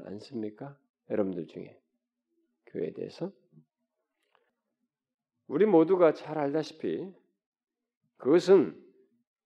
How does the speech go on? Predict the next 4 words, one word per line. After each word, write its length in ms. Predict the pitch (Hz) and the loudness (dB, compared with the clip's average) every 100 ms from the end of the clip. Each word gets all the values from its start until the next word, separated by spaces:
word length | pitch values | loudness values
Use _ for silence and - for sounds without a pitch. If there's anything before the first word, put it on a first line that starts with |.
| - | -14
정상적인 920 | - 147 196 220 226 214 208 208 - | -2 0 2 2 2 2 0 0 -2
그리스도인의 640 | 185 190 - 170 160 160 | -4 -4 -2 -2 -2 -4
모습이 480 | 139 139 131 147 165 | -6 -8 -10 -12 -12
아닙니다. 580 | 135 160 135 - 113 | -12 -12 -10 -12 -16